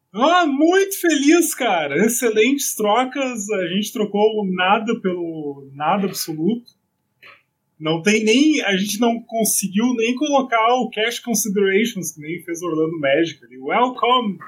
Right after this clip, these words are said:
cash considerations. Pra quem não viu o Twitter do, do Orlando Magic, quando recebeu a, o Bol Bol e o,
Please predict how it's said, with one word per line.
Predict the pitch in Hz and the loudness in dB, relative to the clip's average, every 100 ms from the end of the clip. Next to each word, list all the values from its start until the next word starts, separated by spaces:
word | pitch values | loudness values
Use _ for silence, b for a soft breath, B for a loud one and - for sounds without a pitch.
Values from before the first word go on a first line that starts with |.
| - | -4
cash | 185 190 | -2 -2
considerations. | - 180 160 160 165 170 - _ _ _ _ _ _ _ _ _ _ b b _ - | -4 -6 -6 -2 -2 -2 -8 _ _ _ _ _ _ _ _ _ _ b b _ -10
Pra | 147 | -6
quem | 143 160 | -2 0
não | 180 180 | 0 0
viu | 160 180 | 2 4
o | 208 214 202 190 | 4 4 2 2
Twitter | 190 180 190 202 190 170 | 2 4 6 4 2 2
do, | 160 156 147 143 139 131 127 147 | 0 0 4 4 4 -2 -12 -8
do | 151 | -2
Orlando | 147 151 165 165 | -2 -2 -4 0
Magic, | 143 151 165 160 156 - | 2 2 0 -4 -10 -12
quando | 151 147 143 | -8 -6 -2
recebeu | 147 - 156 135 143 160 | -2 -2 -4 0 2 4
a, | 160 156 | 4 2
o | 151 143 135 | 0 -6 0
Bol | 143 147 139 | 0 0 2
Bol | 139 135 165 156 | 4 6 4 2
e | 143 | -2
o, | 135 135 131 | -4 -10 -10